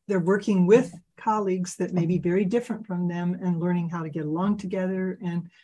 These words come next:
dual language just does such a good job of preparing our students for the future,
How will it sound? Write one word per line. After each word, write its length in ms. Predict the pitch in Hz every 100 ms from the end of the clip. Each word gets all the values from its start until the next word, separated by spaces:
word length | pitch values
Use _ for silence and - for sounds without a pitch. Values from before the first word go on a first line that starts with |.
| -
dual 180 | 233 226
language 240 | 202 185
just 220 | 190 185
does 200 | 190 180
such 220 | - 233 196
a 40 |
good 240 | 175 196
job 400 | - 185 180 180
of 180 | 175 160 - - - 165 _ _
preparing 560 | 240 233 233 226 214 185
our 80 | 170
students 400 | - 185 170 160
for 140 | 170
the 80 | 160
future, 500 | 170 175 - 165